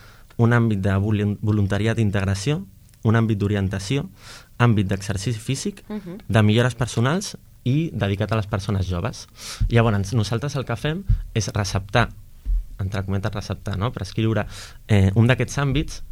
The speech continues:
Speaker 1: i llavors la persona, l'usuari, anirà aquí, a la, a la direcció que li indiquem, i es trobarà amb el que anomenem un facilitador social,
Speaker 2: Mhm.
Speaker 1: que és la figura que, de fet, va néixer a Escòcia, que ja se li diu,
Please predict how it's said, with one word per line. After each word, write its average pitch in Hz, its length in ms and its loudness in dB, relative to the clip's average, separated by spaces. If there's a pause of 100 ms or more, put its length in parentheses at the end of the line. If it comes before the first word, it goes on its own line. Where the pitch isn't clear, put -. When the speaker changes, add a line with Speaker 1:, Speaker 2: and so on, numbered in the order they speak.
(160)
Speaker 1:
i 113 60 0
llavors 104 320 0
la 101 100 0
persona, 131 460 -2
l'usuari, 127 420 -4 (320)
anirà 104 340 4
aquí, 160 300 0 (380)
a 98 100 0
la, 92 200 0
a - 120 -2
la 95 80 4
direcció 95 340 0
que 123 60 -2
li 123 80 2
indiquem, 127 360 -2 (460)
i 123 100 4
es 143 140 0
trobarà 110 280 4
amb 123 220 -2
el 107 120 2
que 110 80 -2
anomenem 104 300 0
un 131 120 -2
facilitador 107 600 -2
social, 92 520 -2 (180)
Speaker 2:
Mhm. 208 340 -14 (180)
Speaker 1:
que 101 160 6
és - 320 -4 (100)
la 107 160 0
figura 123 460 -2 (920)
que, 110 100 0
de 98 100 0
fet, 107 180 -4
va 107 180 0
néixer 107 220 0
a - 40 -2
Escòcia, - 440 -4 (380)
que 101 160 4
ja 101 100 4
se 98 140 0
li 107 120 6
diu, 110 360 2